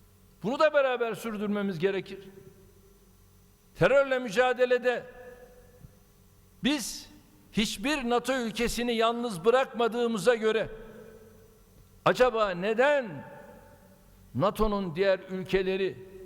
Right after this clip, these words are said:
bizi terörle mücadelede yalnız bırakıyor? Suriye'nin kuzeyinde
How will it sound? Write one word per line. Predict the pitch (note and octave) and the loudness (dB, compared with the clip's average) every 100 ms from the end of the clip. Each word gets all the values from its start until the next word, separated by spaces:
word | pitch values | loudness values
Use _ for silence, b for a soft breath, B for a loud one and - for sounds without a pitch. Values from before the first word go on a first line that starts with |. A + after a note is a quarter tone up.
| - C#3 | -12 -6
bizi | D3 G3 - | -6 -6 2
terörle | F3 F3+ F3+ F3 | 2 2 0 -2
mücadelede | E3+ D3+ E3 E3+ D#3 E3 D#3+ D#3+ D3+ - - - - - | -4 -2 0 0 -2 -2 -2 -2 -4 -6 -16 -20 -20 -4
yalnız | A#2 E3 D3+ A#2+ | 0 0 -2 -4
bırakıyor? | B2 A#2+ - G#2+ - - - - - - - - - - _ - | -4 -6 -6 -8 -8 -12 -12 -14 -20 -20 -20 -20 -20 -20 _ -20
Suriye'nin | - - D4+ C4 B3 B3 B3+ | -6 0 2 4 2 2 0
kuzeyinde | - G#3+ F#3 A#3 A3+ A3+ G#3 | -2 -2 2 2 2 0 0